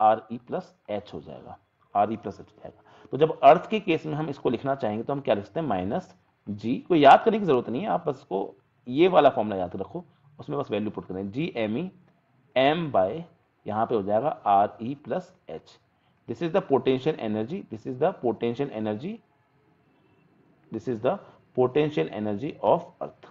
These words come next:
पर वही वाली बात है, हम हमेशा ये भी याद रखेंगे साथ में क्या, कि at r tends to infinity, जब आप बहुत दूर पहुंच जाओगे तो वहां पे आपने यू को क्या मान रखा है, ज़ीरो मान रखा है। ठीक है, ये चीज मेंशन करना जरूरी हो जाती है, क्योंकि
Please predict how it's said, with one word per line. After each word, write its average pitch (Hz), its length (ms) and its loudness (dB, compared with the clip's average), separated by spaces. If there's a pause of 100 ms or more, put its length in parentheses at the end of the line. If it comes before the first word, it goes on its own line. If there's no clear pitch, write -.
(1200)
पर 110 60 4
वही 135 200 6
वाली 165 200 6
बात 170 240 8
है, 180 120 -2 (240)
हम 117 160 -4
हमेशा 127 200 -2
ये 123 200 2
भी 147 140 4
याद 139 160 10
रखेंगे 151 260 -6
साथ 139 260 0
में 143 100 -8
क्या, 170 220 0 (320)
कि 151 240 -4
at 156 300 6 (360)
r 127 280 12 (140)
tends 135 340 -4
to 160 200 -8
infinity, 127 520 -6 (100)
जब 117 120 4
आप 123 280 4
बहुत 120 400 2
दूर 151 200 4
पहुंच 117 260 -4
जाओगे 98 320 -4 (380)
तो 135 60 -6
वहां 120 200 2
पे 151 100 -2
आपने 135 300 2
यू 131 200 -4
को 139 100 -8
क्या 117 180 -4
मान 95 220 -8
रखा 98 180 -6
है, 226 80 -4
ज़ीरो 110 240 -6
मान 80 220 -10
रखा 76 180 -8
है। 127 60 -6
ठीक 190 120 -4
है, 180 60 -2
ये 123 160 -2
चीज 180 180 -4
मेंशन 131 300 -4
करना 143 220 -4
जरूरी 120 260 0
हो 107 80 0
जाती 101 240 -4
है, 156 40 -10
क्योंकि 165 280 -8